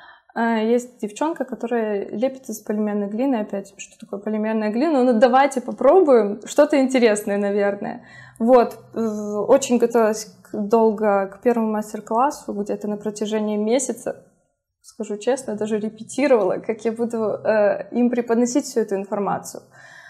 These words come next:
Э, но после первого мастер-класса я поняла, что, в принципе, да, это мне нравится, очень нравится, и, э,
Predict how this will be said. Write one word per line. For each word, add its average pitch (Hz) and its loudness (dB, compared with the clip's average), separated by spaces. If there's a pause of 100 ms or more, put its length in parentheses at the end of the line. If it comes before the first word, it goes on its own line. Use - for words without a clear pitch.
(600)
Э, 233 2 (160)
но 311 6
после 262 2
первого 262 0
мастер-класса 240 0
я 247 2
поняла, 240 0
что, 247 0
в 233 -8
принципе, 247 -2
да, 208 2
это 202 -4
мне 226 0
нравится, 196 -2
очень 240 0
нравится, 240 2
и, 233 -2 (760)
э, 202 -4